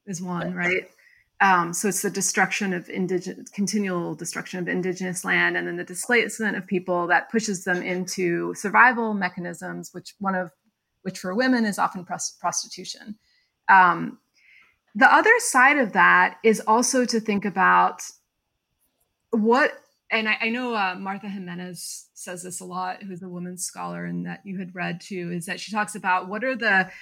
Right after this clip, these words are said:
Speaker 1: structural conditions of possibility? Meaning, what is the, the violence that is coming from these men and the conditions of their lives,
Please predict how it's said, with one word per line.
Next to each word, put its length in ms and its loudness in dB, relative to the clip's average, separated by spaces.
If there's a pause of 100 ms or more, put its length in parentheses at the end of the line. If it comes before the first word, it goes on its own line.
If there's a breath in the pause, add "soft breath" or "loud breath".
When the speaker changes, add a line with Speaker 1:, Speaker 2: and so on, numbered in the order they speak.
(120 loud breath)
Speaker 1:
structural 480 2
conditions 480 -2
of 100 -8
possibility? 840 -2 (240 soft breath)
Meaning, 320 4
what 180 4
is 340 2
the, 300 -2
the 80 -4
violence 560 2
that 140 -8
is 100 -8
coming 260 -6
from 140 -8
these 240 -6
men 260 4
and 140 0
the 60 -6
conditions 500 -4
of 140 -6
their 240 2
lives, 500 0